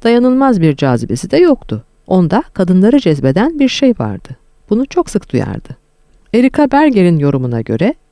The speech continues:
bir tür güven duygusu yayıyor, bu da kadınları rahatlatıyordu. Onunla yatağa gitmek ne zor, ne tehlikeli, ne de çetrefilliydi.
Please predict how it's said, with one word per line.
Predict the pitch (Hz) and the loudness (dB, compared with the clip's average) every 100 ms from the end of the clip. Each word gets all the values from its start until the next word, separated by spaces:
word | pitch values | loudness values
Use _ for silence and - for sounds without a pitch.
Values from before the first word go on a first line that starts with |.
| _ | _
bir | 190 330 | 0 0
tür | 381 - 226 302 | 0 -2 0 0
güven | 208 220 233 | 0 2 2
duygusu | 160 123 - - | 2 0 -2 -4
yayıyor, | 127 117 113 165 294 - _ _ | -2 0 0 0 -2 -6 _ _
bu | 320 | -2
da | 359 | 0
kadınları | 349 262 233 214 220 320 | 0 0 2 4 4 2
rahatlatıyordu. | 208 151 - 117 - - 90 - _ _ _ _ _ _ - | 2 0 -4 -8 -8 -10 -10 -14 _ _ _ _ _ _ -2
Onunla | 240 349 349 | 2 4 4
yatağa | 262 233 233 269 | 4 2 2 2
gitmek | 240 - 185 285 - - | 0 -4 -2 -2 -4 -4
ne | 262 | 0
zor, | 247 143 165 285 - _ _ - | 2 2 0 -2 -10 _ _ -2
ne | 269 | -2
tehlikeli, | - 170 135 - 113 165 277 - | 2 0 0 -4 -4 -2 -4 -2
ne | 196 175 | 0 2
de | 262 | 0
çetrefilliydi. | - 180 143 139 131 107 92 - | 0 -2 -2 -4 -6 -6 -10 -10